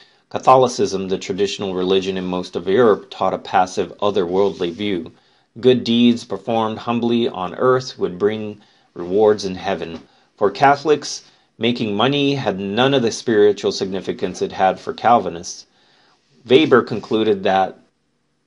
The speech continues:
this was the reason for that industrial capitalism developed primarily in areas of Europe where Calvinism was strong. Weber's study of Calvinism provides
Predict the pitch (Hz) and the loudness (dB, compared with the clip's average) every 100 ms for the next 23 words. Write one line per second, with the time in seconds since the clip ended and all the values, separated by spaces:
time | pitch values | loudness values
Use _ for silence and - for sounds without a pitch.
0 | _ 110 107 113 - - 110 95 101 95 | _ -6 -2 -2 -4 -4 0 0 0 0
1 | 113 101 104 101 98 92 90 92 95 92 | 0 0 -6 -2 0 0 0 -2 0 0
2 | - 101 110 117 131 107 - 143 147 107 | -2 -2 -2 0 0 0 0 -2 0 2
3 | 98 92 92 90 95 98 95 95 - 98 | 2 0 -6 -6 -2 0 0 0 -4 -4
4 | 92 110 120 113 101 95 95 101 107 104 | -2 -2 -2 -2 -4 -6 -8 -4 0 2
5 | 98 92 92 101 135 101 90 - 95 90 | 0 -2 -4 2 2 2 -2 -6 -4 -4
6 | - 104 107 98 92 87 92 87 90 82 | -4 0 0 0 -6 -6 -8 -8 -8 -10
7 | - 139 113 85 85 _ _ _ _ - | -4 -2 0 -4 -10 _ _ _ _ -6
8 | 156 147 135 - 135 123 104 - 127 120 | 0 4 4 6 4 6 2 2 2 2
9 | 110 98 92 98 92 90 - _ 101 98 | 0 -2 -2 -4 -4 -10 -20 _ -10 2
10 | 101 104 101 98 95 | 4 6 4 2 -4